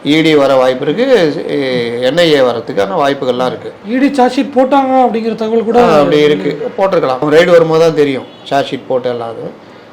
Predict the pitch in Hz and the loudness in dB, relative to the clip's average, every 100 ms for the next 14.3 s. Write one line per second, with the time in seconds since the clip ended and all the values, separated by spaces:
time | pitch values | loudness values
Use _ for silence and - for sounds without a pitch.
0 | - - 170 196 180 180 233 220 185 - | -12 -6 -4 -2 -2 0 0 0 0 2
1 | 226 214 185 170 165 160 185 190 160 143 | 2 2 0 -2 -2 -2 -2 -2 0 -2
2 | 135 127 170 180 190 - 143 131 127 127 | -4 -8 -4 -4 -4 -6 -6 -8 -8 -8
3 | 127 113 107 107 123 123 127 127 123 123 | -8 -10 -14 -16 -12 -6 -6 -4 -4 -4
4 | 120 143 165 127 117 104 104 - - - | -6 -8 -8 -8 -10 -14 -18 -20 -20 -20
5 | - - - - 143 175 - 190 269 - | -20 -20 -18 -10 -6 -4 -2 -2 -2 -8
6 | - - - - - - 147 151 151 170 | -20 -20 -20 -20 -20 -14 -4 -2 2 2
7 | 185 151 151 175 170 160 160 160 156 131 | 2 0 0 -2 0 0 0 -2 -2 -4
8 | 160 185 143 143 135 - 120 120 113 113 | -4 -4 -4 -4 -4 -6 -4 -4 -4 -4
9 | 107 107 104 110 127 156 185 170 156 202 | -6 -12 -14 -10 -8 -6 -4 -4 -2 -4
10 | 202 208 180 - 165 165 160 147 131 - | -4 -8 -6 0 0 0 -4 -4 -8 -10
11 | 120 - - - - - - - - 151 | -14 -14 -20 -20 -20 -20 -20 -20 -6 -2
12 | 156 151 196 254 262 240 220 190 156 160 | 0 2 2 2 2 4 4 2 2 2
13 | 190 180 156 151 147 135 139 131 120 123 | 2 2 0 0 -2 -2 -2 -4 -2 -2
14 | 117 113 113 | -2 -4 -8